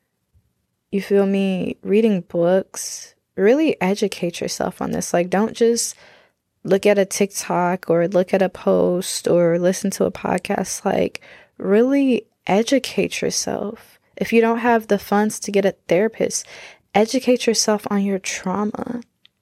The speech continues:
so that you have the tools and you are able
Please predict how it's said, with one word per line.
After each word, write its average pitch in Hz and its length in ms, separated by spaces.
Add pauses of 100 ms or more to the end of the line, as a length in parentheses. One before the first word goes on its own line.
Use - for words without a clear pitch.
(160)
so - 200
that 214 260
you 220 80
have 214 220
the 196 120
tools 196 760
and 185 220
you 196 100
are 196 180
able 185 600